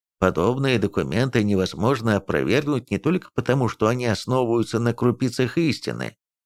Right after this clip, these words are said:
но и потому, что их опубликовала корпорация, заслужившая доверие других корпораций, международных банков и правительств. Опыт работы. Джон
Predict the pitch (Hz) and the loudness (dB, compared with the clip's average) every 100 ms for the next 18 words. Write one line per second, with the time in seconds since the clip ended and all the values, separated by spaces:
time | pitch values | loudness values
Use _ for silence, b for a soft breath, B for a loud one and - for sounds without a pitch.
0 | - - 76 127 - 208 208 190 185 185 | -16 -4 0 2 2 0 0 0 0 0
1 | - 156 180 151 - 151 151 151 156 151 | 0 2 0 -2 -4 -4 -2 0 0 2
2 | 120 101 135 147 - 110 - 98 101 202 | 2 2 2 0 0 0 2 2 2 0
3 | - 196 190 - _ _ 127 117 139 - | -2 0 -2 -6 _ _ 2 4 2 2
4 | 160 127 165 156 - 147 139 120 131 143 | 2 4 2 0 0 0 2 2 2 0
5 | 143 135 117 123 135 123 135 117 127 131 | 0 2 2 2 -2 0 0 2 2 4
6 | 131 - - 78 - _ _ 113 127 160 | 2 0 -4 -4 -6 _ _ 0 4 4
7 | 123 143 139 139 139 135 107 92 151 196 | 2 2 2 2 2 0 0 0 0 0
8 | 185 208 - - 175 160 143 123 95 67 | 0 -2 -2 -2 0 2 2 2 -2 -6
9 | - _ _ _ _ _ _ _ _ _ | -12 _ _ _ _ _ _ _ _ _
10 | - 170 190 190 175 165 170 135 123 120 | 0 2 2 0 0 0 2 2 2 2
11 | 139 117 95 - _ _ _ _ _ _ | 0 0 -2 -8 _ _ _ _ _ _
12 | 131 120 101 165 160 | 0 0 2 2 2